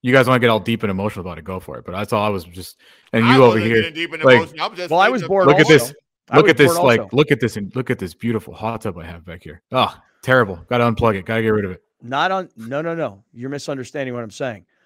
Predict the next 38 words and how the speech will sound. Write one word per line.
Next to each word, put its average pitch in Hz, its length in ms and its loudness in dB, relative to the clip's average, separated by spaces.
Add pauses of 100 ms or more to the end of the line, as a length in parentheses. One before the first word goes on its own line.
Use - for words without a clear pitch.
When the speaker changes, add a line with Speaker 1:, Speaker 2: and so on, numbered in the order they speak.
(220)
Speaker 3:
I'm 127 120 -12
saying 180 340 -4
that 147 100 -2
I 147 80 -2
didn't 156 140 -8
have 147 120 -8
a 120 60 -10
pool 196 360 -4
guy 110 500 -8
'cause 151 140 -12
I 165 60 0
didn't 165 120 -6
have 147 100 -6
a 120 60 -10
pool. 170 400 -10 (500)
So 160 160 -6
the 151 80 -4
dog 180 360 0
attacked 170 400 -8
the 151 60 -14
pool 208 260 -4
guy 143 200 -2
yesterday, 110 680 -12 (200)
and 143 120 -10
today 180 220 -4
the 156 100 -8
landscaper's 151 760 -8
here, 110 300 -10 (340)
and 139 80 -8
now 160 160 -2
the 156 100 -6
dog 147 260 -2
is 135 100 -10
freaking 147 360 -10
out 135 80 -6
at 123 80 -12
the 113 60 -16
landscaper. 139 580 -10